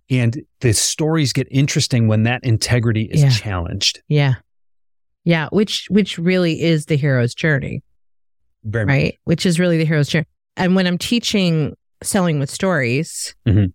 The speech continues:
Speaker 2: right? I use the traditional hero's journey story arc to do that, which brings
Speaker 1: Mm-hmm.
Speaker 2: us back to the weaving the emotion into every journey, right? Being able to tell a story to your customer that they can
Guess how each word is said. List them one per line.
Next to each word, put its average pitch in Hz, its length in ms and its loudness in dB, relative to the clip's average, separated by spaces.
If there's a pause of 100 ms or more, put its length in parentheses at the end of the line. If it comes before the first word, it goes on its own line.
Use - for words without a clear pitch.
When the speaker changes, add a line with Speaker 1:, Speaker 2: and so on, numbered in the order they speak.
(100)
Speaker 2:
right? 175 240 -2
I - 60 0
use 160 320 0
the 165 80 -2
traditional 139 1000 0
hero's 139 580 0
journey 135 760 2
story 175 520 0
arc 131 480 -2 (760)
to 170 120 0
do 185 220 2
that, 127 340 -4
which 156 260 0
brings 185 260 2
Speaker 1:
Mm-hmm. 165 80 2
Speaker 2:
us 147 100 -2
back 156 380 -2
to 165 160 0
the 143 340 2 (500)
weaving 165 500 2
the 147 120 4
emotion 143 640 2
into 156 760 0
every 139 300 2
journey, 151 640 0
right? 151 240 -2 (100)
Being 170 180 2
able 156 180 2
to 147 80 2
tell 151 240 0
a 135 40 2
story 143 520 0
to 139 400 2
your 131 240 0
customer 143 640 0
that 135 200 0
they 139 120 2
can 135 360 2